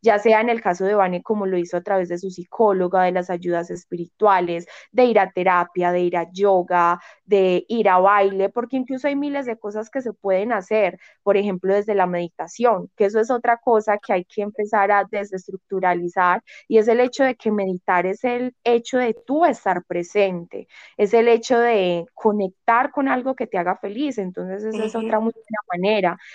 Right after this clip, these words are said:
Speaker 1: empezar a enfocarte a ti mismo, porque incluso hay veces por eso nos cuesta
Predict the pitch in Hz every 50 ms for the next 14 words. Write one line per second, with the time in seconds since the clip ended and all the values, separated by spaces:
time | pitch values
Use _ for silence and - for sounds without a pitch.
0 | - - - 220 220 226 226 220 247 214 196 214 240 254 - 254 220 _ - 254
1 | 262 320 359 - 247 202 - - 185 180 185 202 226 233 202 185 175 170 - -
2 | - 214 220 - 254 247 240 262 247 240 262 262 233 277 277 277 277 269 - 247
3 | 214 185 185 - 214 240 254 - - 202 190 185 _ - 190 190